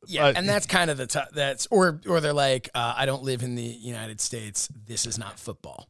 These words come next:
Speaker 2: That too.
Speaker 1: Um, <laughs> you know,
Speaker 2: There's that. So this is, uh, my, uh, outlet to talk specifically just Eagles. Uh,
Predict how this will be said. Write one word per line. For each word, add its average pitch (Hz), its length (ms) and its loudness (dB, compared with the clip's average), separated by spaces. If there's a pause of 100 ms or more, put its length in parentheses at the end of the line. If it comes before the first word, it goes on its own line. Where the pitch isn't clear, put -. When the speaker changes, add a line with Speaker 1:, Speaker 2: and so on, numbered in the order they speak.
Speaker 2:
That 135 460 10
too. - 160 6
Speaker 1:
Um, 107 500 4
<laughs> - 40 -18
you 185 220 4
know, 131 200 -2 (640)
Speaker 2:
There's 117 240 0
that. 98 300 2 (440)
So 175 200 6
this 214 240 8
is, 180 160 0
uh, 147 760 10
my, 135 440 4
uh, 117 340 4
outlet 123 400 2
to 117 80 -8
talk 117 300 2
specifically 113 720 -2
just - 340 -2
Eagles. 104 600 -6 (240)
Uh, 98 500 -6